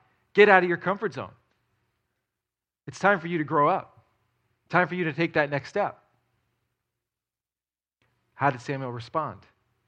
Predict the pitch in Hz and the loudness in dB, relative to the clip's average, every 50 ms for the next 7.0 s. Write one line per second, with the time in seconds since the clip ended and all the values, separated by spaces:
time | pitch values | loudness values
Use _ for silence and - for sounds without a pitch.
0 | _ _ _ _ _ _ _ _ _ _ _ _ - 135 135 - 151 139 - 160 | _ _ _ _ _ _ _ _ _ _ _ _ -8 -8 -8 -8 -8 -10 -10 -6
1 | 151 147 143 - 147 139 131 131 - 135 120 139 139 156 151 147 160 151 - 143 | -6 -4 -2 2 4 4 4 2 0 -10 -8 -6 -2 -2 -2 -2 -4 -6 -8 -10
2 | - - 180 165 - 185 180 165 151 - 185 175 160 160 135 - 127 110 90 85 | -8 -6 -6 -6 -4 -4 -6 -6 -2 0 0 0 0 -2 -8 -12 -14 -16 -16 -18
3 | _ _ _ - - 139 - 185 190 190 208 214 196 190 190 180 185 170 170 175 | _ _ _ -14 -10 -6 -4 -2 -2 0 0 2 2 2 2 2 2 2 2 0
4 | 170 - - 165 165 165 170 175 160 139 107 90 _ _ _ - _ _ - - | -2 -6 -8 -8 -8 -6 -6 -6 -6 -8 -10 -14 _ _ _ -20 _ _ -20 -20
5 | - - - - - _ _ _ - 175 185 190 196 185 196 196 190 175 185 190 | -20 -20 -20 -20 -20 _ _ _ -2 0 2 2 2 2 0 0 0 2 2 2
6 | 185 170 175 165 151 165 175 170 - - - 180 165 170 165 139 104 101 - | 2 2 2 4 6 6 6 4 2 -4 -6 -4 -4 -4 -4 -6 -8 -10 -14